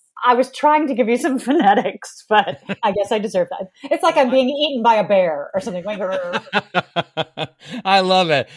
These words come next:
Speaker 2: Well, before we get started, I want to put you in context for my listener. Who is Deborah Wanger and what do you do?
Speaker 1: Well, I'm a hyphenate. I am an actor, singer, public speaker, author,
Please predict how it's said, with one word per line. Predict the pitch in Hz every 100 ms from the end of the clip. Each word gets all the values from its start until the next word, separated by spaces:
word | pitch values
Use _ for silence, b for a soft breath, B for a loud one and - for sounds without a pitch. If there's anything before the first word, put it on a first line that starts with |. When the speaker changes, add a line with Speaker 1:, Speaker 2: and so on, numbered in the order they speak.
| B
Speaker 2:
Well, | 220
before | 214 202 262
we | 285
get | 214
started, | - 208 196 196 -
I | 175
want | 180 196 185
to |
put | 147 - 190
you | 170 175
in | 165
context | 143 170 175 - 165 139
for | - 160
my | 143
listener. | 139 156 - 165 165 - B B B
Who | - 240 302 262
is | 226 226
Deborah | - 185 175
Wanger | 170 170 165 170
and | 156
what | 160
do | 330
you |
do? | 247 302 156 82 _ _ _ - B B
Speaker 1:
Well, | 226 302 277
I'm | 302
a | 349
hyphenate. | 262 - 277 160 - - _ b b
I | 202 233
am | 196 190
an | 190
actor, | 190 - - 180 151
singer, | - - 233 220 190 165 165 -
public | 202 202 202
speaker, | - 254 233 196 170 156 - -
author, | 190 208 214 175 160